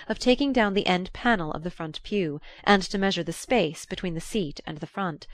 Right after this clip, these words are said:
But the result had been discouraging,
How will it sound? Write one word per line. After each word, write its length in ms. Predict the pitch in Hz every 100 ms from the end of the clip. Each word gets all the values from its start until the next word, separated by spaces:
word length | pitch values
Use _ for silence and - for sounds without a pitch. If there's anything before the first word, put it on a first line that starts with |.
| - _ _ _ _ -
But 200 | 190 -
the 160 | -
result 400 | 214 185 160 165
had 160 | - 175
been 160 | 165 156
discouraging, 720 | 170 - 165 151 - 147